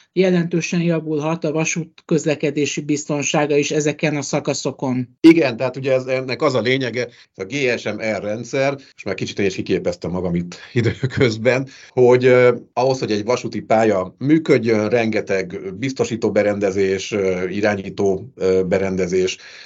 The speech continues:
Speaker 2: működik egymással párhuzamosan, és ezeknek is kell egymással kommunikálniuk. Tehát ugye az, hogy a, ö, hogy egy, egy állomáson éppen tudják, hogy mondjuk Budapest és Székesfehérvár között éppen hol áll, hol tart egy Intercity, ahhoz, ö, folyamatosan ugye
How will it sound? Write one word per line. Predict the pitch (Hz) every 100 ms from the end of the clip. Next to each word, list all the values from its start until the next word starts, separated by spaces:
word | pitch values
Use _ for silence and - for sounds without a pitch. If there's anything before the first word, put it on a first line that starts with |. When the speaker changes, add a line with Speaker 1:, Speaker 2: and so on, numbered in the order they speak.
| - 127
Speaker 2:
működik | 123 120 113 104
egymással | 110 101 92 - 92
párhuzamosan, | 117 139 143 143 131 - 127
és | 110 107
ezeknek | - 117 117 117 113
is | 107
kell | 123 113
egymással | 110 101 98 101
kommunikálniuk. | - 101 101 98 101 92 90 85 -
Tehát | 104 98 110
ugye | 110 110
az, | 107 104
hogy | - 104 98
a, | 101 98 98 95
ö, | 69 98 98 95 98 -
hogy | 98 104
egy, | 98 87 -
egy | 104 98
állomáson | 135 131 113 107 110
éppen | 113 104
tudják, | 92 127 120 107
hogy | 107 101
mondjuk | 92 95
Budapest | 131 131 - 104
és | -
Székesfehérvár | - 131 123 - 101 95 92
között | 107 107 101
éppen | 101 - 92 82
hol | 131 117
áll, | 92 -
hol | 110 110 92
tart | 107 95 92
egy | 92
Intercity, | 131 147 143 151 147 160 160 -
ahhoz, | - 143 151 151 139
ö, | 143 139
folyamatosan | - 175 131 120 123 131 123
ugye | 120 127 123